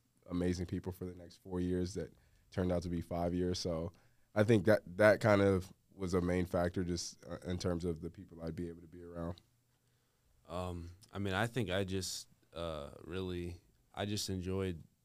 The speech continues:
Speaker 2: uh, playing in high school, and I really wanted to, like, keep playing in college,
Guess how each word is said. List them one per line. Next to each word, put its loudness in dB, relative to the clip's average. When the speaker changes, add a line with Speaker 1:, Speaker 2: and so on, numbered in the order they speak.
Speaker 2:
uh, -8
playing -6
in -20
high -6
school, -4
and -4
I -2
really 0
wanted -2
to, -6
like, -4
keep -2
playing -2
in -4
college, -4